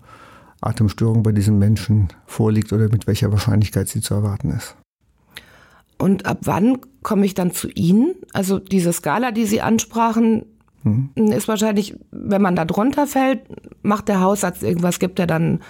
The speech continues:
Speaker 2: mal ein Schlafmittel oder?
Speaker 1: Naja, gut, der Hausarzt muss schon differenzieren, was liegt vor.
Speaker 2: Mhm.
Speaker 1: Ist es, ist es das, was wir untersuchen, Schlafapnoe,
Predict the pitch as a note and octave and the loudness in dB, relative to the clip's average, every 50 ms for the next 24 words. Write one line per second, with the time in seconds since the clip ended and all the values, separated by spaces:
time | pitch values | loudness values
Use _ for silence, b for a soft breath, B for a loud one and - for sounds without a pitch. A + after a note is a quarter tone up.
0 | B B B B B B B G3 F#3 F3+ E3+ F3 - - G3 G#3 A#3+ C4+ - - | B B B B B B B 0 2 2 2 0 0 0 0 0 0 0 0 0
1 | C4 C4+ C4+ C4+ - C4+ C4+ B3+ - - G3 G#3 G3+ G3+ G#3 - - _ _ _ | 0 0 0 0 0 2 2 2 2 0 0 0 -2 -2 -4 -6 -10 _ _ _
2 | _ _ _ _ - - - _ - - - - G#2+ A2+ A#2+ C3 B2+ A2+ - - | _ _ _ _ -14 -14 -14 _ -16 -10 -4 0 2 2 4 2 2 0 -2 -8
3 | _ _ - - A2+ A2 A2 G#2 G#2+ B2 B2+ - C#3 B2+ - - C#3 B2 - - | _ _ -6 -4 -2 0 2 2 2 0 0 -2 -4 -4 -2 -2 -2 -2 -4 -4
4 | - C#3+ C#3+ C3+ C#3 C3 - C3+ C3+ C3 B2+ B2 - - C#3 B2 A2 G#2 G2+ F#2+ | -2 -2 0 0 -2 -2 -2 0 0 0 0 -2 -2 0 0 2 4 4 4 4
5 | G2+ G#2+ G#2+ - - A#2 G#2+ G#2 - - - - - C#3 A#2 G2 F2+ F2+ G2 - | 2 0 -2 -2 0 0 0 0 -2 -6 -10 -6 -2 0 0 0 0 0 -2 -4
6 | - - F#3+ G3 G3 F#3 F#3 G3 G2+ F#2 - - - - - - - - A#2 - | -2 0 2 4 4 4 4 2 0 0 -2 -4 -6 -6 -4 -2 -2 0 0 0
7 | - G2+ - - G#2 G2+ F#2+ - - G#2+ G2 - - A2+ G#2+ A#2 B2+ C3+ C3 C#3 | -2 -2 -2 -2 -2 -2 -2 -2 -2 -2 -2 0 2 2 4 4 4 2 2 2
8 | C3+ A#2+ B2 C3 C3 C3+ - D3+ D3 C#3 B2+ - - - G#2+ G2 G2+ G2+ - - | 0 0 2 2 0 2 2 2 2 2 0 0 -2 0 0 0 0 0 -2 -2
9 | A#2 A2+ A2+ - - C3+ C3 C3+ | 0 0 0 0 0 2 2 2